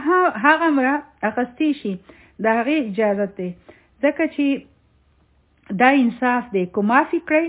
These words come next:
نو بیا خو ډېره غټه خبره ده. دغه شان چې کله په کورونو کې هم جګړې شروع شي، نو هر فریق والا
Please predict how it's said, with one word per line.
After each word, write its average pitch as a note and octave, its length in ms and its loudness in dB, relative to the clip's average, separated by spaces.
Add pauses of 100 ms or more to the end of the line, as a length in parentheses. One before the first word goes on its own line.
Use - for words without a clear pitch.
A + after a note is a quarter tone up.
(120)
نو A3+ 80 -6
بیا B3 260 0 (480)
خو G3+ 140 0
ډېره C4 420 2
غټه G#3 300 -2
خبره F#3+ 340 -2
ده. E3+ 140 -4 (480)
دغه E4 180 4
شان D4+ 280 0
چې C#4 100 -6 (100)
کله D#4 140 2
په D4+ 140 -2
کورونو D4 440 0
کې C#4+ 240 -4
هم C#4 160 4
جګړې A3+ 480 0
شروع A#3+ 280 -2
شي، C#4+ 320 -4
نو B3+ 160 2 (1040)
هر D4 360 2
فریق C#4 400 0
والا A#3 260 2